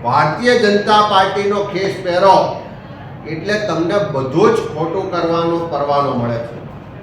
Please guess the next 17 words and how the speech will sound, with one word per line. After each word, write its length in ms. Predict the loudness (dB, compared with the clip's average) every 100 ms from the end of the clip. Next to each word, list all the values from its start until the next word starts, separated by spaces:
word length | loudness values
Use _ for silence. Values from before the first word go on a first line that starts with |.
| -14 -14 -14 -10
આપણે 220 | -4 0
બધાએ 360 | 4 6 6 8
જોયું 300 | 6 6 2
કે 100 | 0 -2 -6
કેસરી 560 | -6 -6 -4 -2 0
ખેસ 300 | 0 -2 -2 -2
પહેરેલા 460 | -2 0 2 2 2
લોકોના 600 | 2 0 0 0 0 0
નામ 340 | 2 4 4 0 -6 -12 -14 -16 -16 -16 -10
ક્યાંક 300 | -2 0 0 -2
બળાત્કારીઓ 800 | 0 2 2 -2 -2 2 2 2
તરીકે 480 | 0 -2 -2 -2 -4
પણ 180 | -4
બહાર 220 | -2 0 0
આવ્યા, 400 | 0 0 0 -4 -10 -16 -16 -18 -10
ક્યાંક 260 | 0 2 2
ડ્રગ્સ 340 | 2 4 4